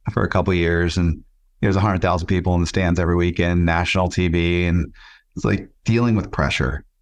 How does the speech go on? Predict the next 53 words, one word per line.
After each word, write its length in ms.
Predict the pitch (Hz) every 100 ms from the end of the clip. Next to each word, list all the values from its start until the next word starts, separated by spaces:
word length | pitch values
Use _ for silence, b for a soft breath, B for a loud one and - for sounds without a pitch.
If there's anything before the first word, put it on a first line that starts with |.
| -
and 360 | 98 95 95 92
dealing 580 | 101 104 104 98 101
with 280 | - 95 -
challenges. 720 | - 71 80 85 76 78 80
And, 240 | 87 78 - b b b b _
you 100 | 92
know, 300 | 76 73 65 -
I 100 | 107
love 240 | 98 110 101
the 80 |
baseball 420 | - 80 82 80 78
analogy. 520 | 78 80 78 - 76
If 160 | 76
you 140 | 76 113
get 180 | 131 120
on 160 | 107
base 300 | 101 98 -
three 220 | - 98
times 320 | 98 95 90 90
out 120 | 87
of 80 | 80
ten, 300 | - 82 78
you're 120 | 85
in 100 | 85
the 80 | 76
Hall 200 | 76 76
of 100 | -
Fame 240 | 76 73
in 60 | 67
baseball. 480 | 71 - - - - B B B B
So 320 | - 92 90 87 -
if 160 | 82
you 80 | 104
bat 200 | 101 107
three 180 | 98 87
hundred, 260 | 82 78
you're 80 | 73
in 60 | 82
the 40 |
Hall 200 | 78 82
of 60 | -
Fame 160 | - -
in 60 |
baseball. 500 | - - - - -
So 300 | - 107 98
it's, 360 | - - - - - _ _ _ -
it's 240 | 120 -
really 200 | 131 135
taught 260 | - 110 110
me 100 | 101
the 140 | 92
pressure 460 | - - 90 - 127
side 400 | - - 143